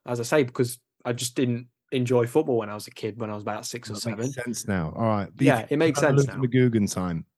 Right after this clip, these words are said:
Speaker 1: Yeah, but then, yeah, 'cause I've been going, as I say, on and off before. Um, and it must have been, what, late two thousand and nine?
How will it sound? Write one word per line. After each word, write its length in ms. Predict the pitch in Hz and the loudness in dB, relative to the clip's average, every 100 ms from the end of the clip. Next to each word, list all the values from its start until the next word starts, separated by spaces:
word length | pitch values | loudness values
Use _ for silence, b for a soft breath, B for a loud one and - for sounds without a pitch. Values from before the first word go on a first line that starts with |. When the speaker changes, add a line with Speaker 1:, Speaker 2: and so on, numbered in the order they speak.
| _ _ | _ _
Speaker 1:
Yeah, 320 | 143 143 131 | 4 6 6
but 140 | 123 147 | 4 6
then, 280 | 147 143 147 | 4 2 0
yeah, 220 | 156 135 | 2 2
'cause 140 | 127 151 | 2 2
I've 140 | 139 | 2
been 140 | 165 | 0
going, 420 | 156 170 160 139 143 _ _ - | 2 2 2 0 -6 _ _ -6
as 100 | 135 | -4
I 60 | 123 | -4
say, 280 | 123 110 - | -4 -4 -2
on 80 | 120 | -2
and 120 | 110 | -4
off 260 | 104 - - | -8 -10 -12
before. 440 | 120 113 101 104 _ _ _ - | -8 -6 -6 -8 _ _ _ -12
Um, 200 | 113 110 | -8 -6
and 80 | 117 | -4
it 40 | 147 | -2
must 180 | 139 | -2
have 80 | 123 | -2
been, 100 | 123 | 0
what, 180 | 120 104 | 0 0
late 220 | 117 123 | -2 -4
two 160 | - 127 | -4 -4
thousand 340 | 123 120 120 | -2 -2 -2
and 80 | 120 | -2
nine? 400 | 120 123 127 127 | -2 0 -2 -4